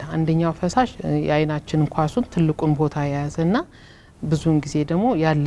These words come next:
ማለት ነው። የ-፣ የማይመነጭ የማይሄድ ማለት ነው። ሁለተኛው ፈሳሽ ደግሞ ልክ እንደ ውሃ ንጹህ ሆኖ የፊት ለፊት የአይናችንን ክፍል የሞላ ሆኖ ይሄ ሁልጊዜ ይመነጫል። እንደገና ደግሞ ከአይናችን ተላልፈው ወደ ደም ይቀላቀላል። የዚህ ሂደቱ ላይ የሆነ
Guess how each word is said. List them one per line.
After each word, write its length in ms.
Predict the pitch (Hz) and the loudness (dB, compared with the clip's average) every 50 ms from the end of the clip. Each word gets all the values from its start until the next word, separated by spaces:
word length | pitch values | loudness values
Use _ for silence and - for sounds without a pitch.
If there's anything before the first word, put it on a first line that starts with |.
| 165 156 | 2 2
ማለት 340 | 139 123 113 117 127 - - | 0 -2 -4 -8 -10 -10 -12
ነው። 140 | 131 123 - - - - - - - - - - - | -14 -14 -16 -20 -20 -20 -20 -20 -20 -20 -16 -6 -2
የ-፣ 300 | 156 147 147 143 143 143 | 2 2 4 4 2 2
የማይመነጭ 680 | 143 151 147 147 151 147 147 147 147 160 180 226 254 240 - | 2 2 2 2 2 2 2 2 2 2 2 2 2 0 0
የማይሄድ 500 | 147 147 143 143 139 127 139 185 180 170 143 | -4 0 0 2 2 4 6 6 6 6 4
ማለት 320 | 135 120 117 143 139 - | 0 0 -2 -4 -6 -4
ነው። 120 | - 151 147 | -4 -4 0
ሁለተኛው 540 | 160 214 233 233 - - 202 185 185 180 | 0 2 0 0 0 0 0 2 2 0
ፈሳሽ 320 | 170 - 185 180 - 190 - | 0 -2 -2 -2 -2 -2 -2
ደግሞ 180 | - - 254 262 | 0 0 0 2
ልክ 180 | 208 196 - - | 0 0 0 0
እንደ 140 | 185 180 165 | 0 2 2
ውሃ 160 | 160 156 156 156 | 2 2 2 0
ንጹህ 320 | 151 151 151 - - 160 151 | 0 -2 -2 -2 -4 -4 -2
ሆኖ 200 | 175 180 202 254 277 | 0 2 2 2 2
የፊት 280 | 175 170 - - 165 | 0 0 0 0 0
ለፊት 280 | 151 156 147 - 165 156 | 2 0 0 0 0 2
የአይናችንን 560 | 143 143 151 151 156 147 - - 165 165 156 | 2 2 2 0 0 -4 -4 -2 0 0 0
ክፍል 240 | - - - - 165 160 | -2 -4 -4 -2 0 2
የሞላ 340 | 165 160 165 160 156 160 165 | 2 2 2 2 2 2 0
ሆኖ 200 | 165 - 220 226 | 0 0 0 2
ይሄ 140 | 208 208 247 285 - - - - - - - | 2 2 0 0 -2 -8 -20 -20 -20 -12 -4
ሁልጊዜ 380 | - 214 202 190 165 170 165 180 | 0 0 0 0 0 2 4 4
ይመነጫል። 600 | 165 156 156 151 147 151 151 - - - 294 285 240 | 4 4 4 2 0 -2 -4 0 2 2 2 2 0
እንደገና 420 | 208 196 165 147 143 - 139 135 139 139 | -2 0 2 2 2 2 2 0 0 0
ደግሞ 240 | 139 151 156 185 233 294 311 - - - - _ _ _ _ - - - | 0 2 2 4 4 2 0 -4 -12 -20 -20 _ _ _ _ -20 -20 -10
ከአይናችን 540 | - 156 143 147 147 147 147 - - - 240 | -4 -2 0 2 2 0 -2 -2 -2 -4 -4
ተላልፈው 480 | - - 165 156 156 160 160 - 269 262 | 0 2 2 2 2 0 0 0 2 2
ወደ 160 | - 156 147 151 | 2 4 2 2
ደም 180 | 139 147 143 143 | 2 2 0 0
ይቀላቀላል። 640 | 131 - - 143 139 139 135 - - - 139 139 - - _ _ - - - 135 - - - - - - - - - - - | 0 -2 -2 -4 -4 -4 -4 -8 -12 -16 -16 -16 -18 -20 _ _ -20 -20 -18 -18 -16 -16 -18 -20 -20 -20 -20 -20 -20 -8 0
የዚህ 600 | 170 190 196 196 175 - - - - 226 214 202 - 190 170 156 156 | 4 6 6 6 4 0 -8 -6 -2 -2 0 2 2 2 2 2 0
ሂደቱ 420 | 156 185 170 160 175 175 170 - - | -2 -2 0 2 2 0 0 0 0
ላይ 160 | 180 170 165 | 0 2 2
የሆነ 240 | 170 170 175 180 180 | 2 4 4 4 2